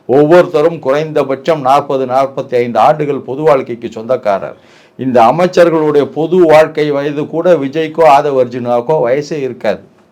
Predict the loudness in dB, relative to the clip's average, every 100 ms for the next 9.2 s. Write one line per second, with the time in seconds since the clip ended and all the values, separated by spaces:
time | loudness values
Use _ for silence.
0 | _ _ _ _ 2 4 6 4 2 -2
1 | 2 6 6 6 4 2 0 -2 -2 -4
2 | -4 -4 -4 -6 -10 -6 -2 -2 -2 -12
3 | _ _ 0 0 2 0 0 -4 -8 -6
4 | -6 -8 -12 -2 0 2 2 0 -2 -4
5 | -4 -2 -2 0 0 -2 -8 -14 -10 -10
6 | -10 -14 -10 -10 -10 -10 -6 -6 -6 -6
7 | -8 -8 _ _ _ -2 2 2 0 -4
8 | -2 2 4 2 0 -4 -4 -4 -6 -8
9 | -8 -10